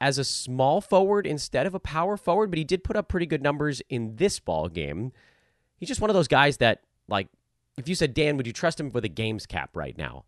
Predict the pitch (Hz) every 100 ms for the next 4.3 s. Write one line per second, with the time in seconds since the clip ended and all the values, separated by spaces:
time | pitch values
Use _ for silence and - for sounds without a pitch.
0 | _ 107 120 - 101 85 104 87 71 107
1 | _ _ _ _ _ 120 139 139 127 113
2 | 131 120 104 107 127 101 101 113 - 113
3 | 95 85 - 107 78 101 92 80 76 -
4 | 71 62 -